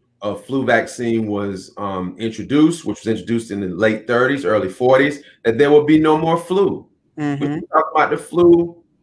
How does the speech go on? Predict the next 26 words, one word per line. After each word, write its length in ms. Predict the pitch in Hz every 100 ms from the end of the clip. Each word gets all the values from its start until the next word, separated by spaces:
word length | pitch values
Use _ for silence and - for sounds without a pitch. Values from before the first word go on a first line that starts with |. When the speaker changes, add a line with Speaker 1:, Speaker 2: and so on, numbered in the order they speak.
| _ _
Speaker 1:
seventy 440 | - 165 165 175
years, 360 | 175 180 180 -
eighty 240 | 156 170
years 240 | 170 180 175
later. 440 | 175 190 101 -
We're 100 | 107
still 140 | 123 151
talking 180 | 151 151
about 140 | 135
the 60 | 170
flu. 440 | 170 180 95 - _ _ _
Speaker 2:
Correct. 640 | _ 156 151 143 - _ - _ _ _ _
Speaker 1:
So 160 | - 135
I 140 | 135
don't 220 | 175 185
think 220 | 185 165 -
covid's 340 | 175 139 113
going 320 | 98 131 151
anywhere. 420 | 156 151 156 151
I 40 | 123
don't 180 | 131 -
think 180 | 139
it'll 160 | 131 120
be 200 | 123 113
as 220 | 113 123
deadly. 560 | 120 127 127 123 139